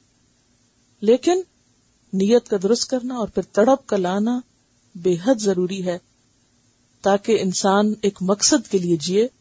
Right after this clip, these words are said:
اور اگر کوئی مشکلات آئیں بھی تو ان کا صرف یہ نہیں کہ دنیا کا رونا دھونا جاری رکھیں،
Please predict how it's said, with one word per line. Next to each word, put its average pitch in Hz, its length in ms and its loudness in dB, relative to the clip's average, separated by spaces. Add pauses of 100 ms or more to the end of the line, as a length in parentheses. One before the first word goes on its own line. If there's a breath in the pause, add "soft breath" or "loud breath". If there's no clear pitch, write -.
(420)
اور 190 260 0 (1080)
اگر 233 240 4
کوئی 269 180 0
مشکلات 226 460 2 (120)
آئیں 247 220 4
بھی 320 180 6
تو 294 160 0
ان 254 180 2
کا 277 140 2
صرف 294 300 0
یہ 285 140 -2
نہیں 349 140 0
کہ 330 80 0
دنیا 269 280 0
کا 262 100 2
رونا 233 260 4
دھونا 208 200 2
جاری 202 280 2
رکھیں، 208 300 0